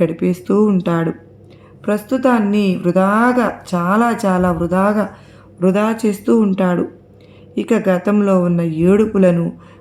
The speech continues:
గతంలో ఉన్న సంతోషాలను అతని ప్రస్తుత జీవితంలో అనుభవిస్తూ రోజులను గడుపుతూ ఉంటాడు.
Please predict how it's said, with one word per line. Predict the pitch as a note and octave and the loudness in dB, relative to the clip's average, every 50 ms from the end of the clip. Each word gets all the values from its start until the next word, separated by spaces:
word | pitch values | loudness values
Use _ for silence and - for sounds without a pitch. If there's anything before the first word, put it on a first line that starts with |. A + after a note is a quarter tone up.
| - - - - G#3 | -20 -20 -6 -2 -2
గతంలో | G#3 G#3 G#3 B3 B3 B3 B3 A#3 A3 G3+ F#3+ | 0 0 0 0 2 4 4 4 4 2 2
ఉన్న | F3+ F3 E3+ E3 | 2 2 0 -2
సంతోషాలను | E3 - F3 F3 F3+ F3 - A#3 A#3 A3 A3+ - F#3+ F#3 F3 F3 F3 E3+ E3 E3+ E3 - - - - - - - | -2 -2 -2 -2 0 0 2 2 0 0 0 0 0 0 0 0 -2 -2 -4 -6 -8 -12 -20 -20 -20 -14 -8 -6
అతని | F3 E3+ - F#3+ F3+ F3 | -4 -2 0 0 0 0
ప్రస్తుత | F3 - F3+ F3 F3 - E4+ E4 E4 | 0 0 -2 -2 0 -2 -2 0 0
జీవితంలో | G#3 F3 D#3+ F#3 F3+ E3+ E3+ E3 F3 E3+ F3 E3+ E3+ | -2 0 2 2 2 2 0 -2 -2 -2 0 0 -2
అనుభవిస్తూ | E3 D#3 D#3 E3+ F3+ G#3 G#3 A3 G#3+ G#3+ - - B3+ B3+ C4 B3+ - - - - - - - - - - | -2 -2 -2 0 0 0 0 0 -2 -4 -2 0 0 0 0 -4 -10 -18 -20 -20 -20 -20 -20 -20 -8 -6
రోజులను | F3 E3+ F3+ F#3+ G3 G3 F3+ G3 F#3+ F#3 F3 E3+ D#3+ E3+ | -4 -2 0 0 0 0 0 0 0 0 0 0 0 -2
గడుపుతూ | E3 D#3+ E3+ E3+ - F#3 E3+ G#3 G#3 A3+ A#3+ | -2 -2 -4 -4 -6 -4 -2 0 2 4 4
ఉంటాడు. | A3+ G3+ F3+ F3+ F3 E3+ E3+ E3+ E3 | 4 2 0 0 0 0 2 0 0